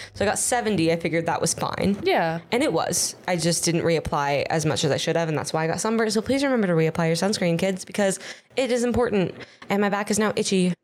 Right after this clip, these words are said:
Speaker 2: Yeesh.
Speaker 1: because it's, like, at that part of the sunburn.
Speaker 2: Yeah.
Speaker 1: And I hate it.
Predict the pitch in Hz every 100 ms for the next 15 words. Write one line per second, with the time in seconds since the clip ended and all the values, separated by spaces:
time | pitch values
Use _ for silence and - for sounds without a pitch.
0 | _ - - 208 - 208 202 190 180 170
1 | 185 175 180 - 202 202 202 196 220 214
2 | 220 233 240 220 202 196 196 196 196 196
3 | 185 185 226 226 170 -